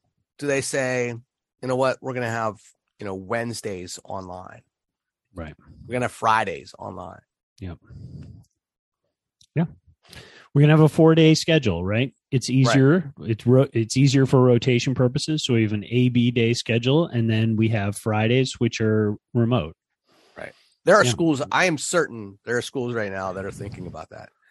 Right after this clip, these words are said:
Speaker 2: Sure.
Speaker 1: or having that conversation.
Speaker 2: Yeah.
Speaker 1: They're saying, "You know what? W-, 'cause our budget is so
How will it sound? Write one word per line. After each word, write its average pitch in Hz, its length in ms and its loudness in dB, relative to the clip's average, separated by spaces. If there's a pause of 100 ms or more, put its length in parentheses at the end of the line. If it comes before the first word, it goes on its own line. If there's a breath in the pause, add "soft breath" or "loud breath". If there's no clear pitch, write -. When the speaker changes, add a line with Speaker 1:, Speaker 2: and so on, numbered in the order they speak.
(180)
Speaker 2:
Sure. - 180 -14
Speaker 1:
or 113 120 -4
having 123 300 -2
that 110 160 -4
conversation. - 580 -12 (260)
Speaker 2:
Yeah. 135 200 -6 (160)
Speaker 1:
They're 104 140 -6
saying, 104 420 -6
"You 117 80 -10
know 113 80 -2
what? 113 220 -4 (180)
W-, 104 180 -14 (320)
'cause 123 220 -4
our 135 200 2
budget 131 440 -2 (100)
is 117 120 -12
so 120 760 -2